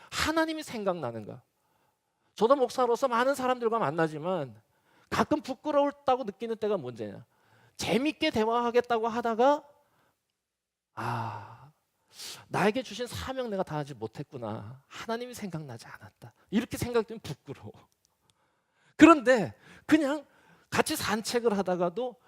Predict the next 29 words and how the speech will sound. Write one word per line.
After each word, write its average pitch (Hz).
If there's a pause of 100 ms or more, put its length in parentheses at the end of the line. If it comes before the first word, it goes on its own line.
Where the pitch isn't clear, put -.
같이 202
커피를 233
마시다가도 139 (600)
하나님이 262
생각나게 165
하는 135
도구로 160
쓰임받았다고 226
하는 151
느낌이 156 (200)
이렇게 -
들면 170
마음이 160
풍성하고 180 (260)
좋아요. 101 (540)
이게 208
제 214
사명이기 165
때문에 101
그렇죠. - (1700)
우리가 214
여러분 196
손으로 262
묵상 196
열심히 139
합니다. 120
여러분 208
목적이 220
뭐예요? 127